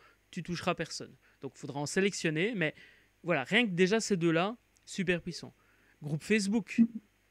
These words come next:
Potentiellement, il y a des co-, des, des groupes avec des coachs, euh, dans, dans ces groupes. Après, tu peux aussi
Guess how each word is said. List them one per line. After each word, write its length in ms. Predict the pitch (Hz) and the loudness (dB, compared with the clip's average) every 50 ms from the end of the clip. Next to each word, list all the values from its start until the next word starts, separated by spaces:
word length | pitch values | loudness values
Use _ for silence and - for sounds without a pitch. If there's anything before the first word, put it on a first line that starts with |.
| _ _ _ _ _ | _ _ _ _ _
Potentiellement, 540 | - 151 - 160 156 - - 156 156 185 214 | -6 -6 -4 -4 -6 -4 -2 -2 0 2 2
il 20 | 208 | 2
y 40 | |
a 40 | 185 | 2
des 140 | 156 160 151 | 2 0 -2
co-, 360 | - - 180 180 196 214 180 | -2 0 2 4 4 4 2
des, 280 | 175 156 165 160 156 151 | 2 2 2 2 2 0
des 120 | 143 156 | 0 -2
groupes 300 | 147 - 175 226 - - | -2 0 -2 -2 -2 -2
avec 220 | 170 151 147 143 143 | -4 -4 -4 -4 -4
des 100 | 156 147 | -6 -4
coachs, 440 | - - 202 185 - - - - - _ - | -2 -2 -4 -4 -4 -6 -10 -12 -14 _ -6
euh, 380 | 156 151 151 151 151 151 147 143 | -4 -2 -2 -2 -2 -2 -4 -6
dans, 480 | 139 139 135 135 131 135 135 151 147 | -8 -12 -14 -16 -16 -12 -8 -8 -6
dans 220 | 117 147 151 160 160 | -6 -4 -4 -4 -4
ces 160 | - 175 151 | -4 -6 -4
groupes. 280 | 147 160 233 247 - - - - - - - - - - | -2 -2 -2 -2 -2 -8 -12 -14 -18 -20 -20 -20 -18 -12
Après, 240 | - - - - 214 | -6 2 6 6 6
tu 120 | 180 - 175 | 6 4 -2
peux 140 | - 185 | 2 2
aussi 460 | 190 190 175 - - 202 220 226 208 | 2 2 2 0 -4 -2 -2 -2 -2